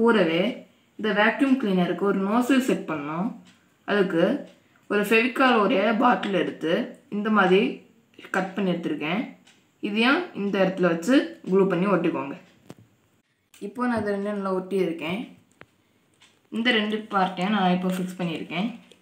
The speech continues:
இப்போ நம்ம இதோட connection பார்க்கலாம். அதுக்கு ஒரு red ஒயர் எடுத்து மோட்டரோட பாசிட்டிவ்லையும் black ஒயர் எடுத்து மோட்டரோட நெகட்டிவ்லையும் connect பண்ணியிருக்கேன். இந்த black ஒயரை ரெண்டாக cut பண்ணி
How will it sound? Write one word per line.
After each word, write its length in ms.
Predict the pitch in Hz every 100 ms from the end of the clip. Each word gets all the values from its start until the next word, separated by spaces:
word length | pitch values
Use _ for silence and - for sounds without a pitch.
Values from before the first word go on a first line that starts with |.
| _ _ _ - - - -
இப்போ 140 | - 262
நம்ம 160 | 240 214
இதோட 180 | 196 196 208
connection 360 | 202 214 208 175
பார்க்கலாம். 360 | 147 156 165 233 - _ _ _ _ _ -
அதுக்கு 300 | 196 185 175 190 254 - _ -
ஒரு 100 | 196 196
red 220 | 196 202 247
ஒயர் 200 | 214 180
எடுத்து 200 | 160 - 214
மோட்டரோட 460 | 196 196 202 185 185 175 165 - -
பாசிட்டிவ்லையும் 640 | 196 196 190 170 160 190 247 - -
black 260 | 180 190 190 202
ஒயர் 180 | 185 175
எடுத்து 260 | 180 196 269 - - _
மோட்டரோட 400 | 190 190 185 180 180
நெகட்டிவ்லையும் 520 | 175 180 180 165 165
connect 200 | 156 160
பண்ணியிருக்கேன். 420 | 160 151 - 175 240 247 - _ - _ _ -
இந்த 120 | 220 220
black 380 | 208 214 254 - 202
ஒயரை 280 | 160 170 190 208
ரெண்டாக 320 | 196 220 254 240
cut 180 | 180 -
பண்ணி 280 | 170 151 165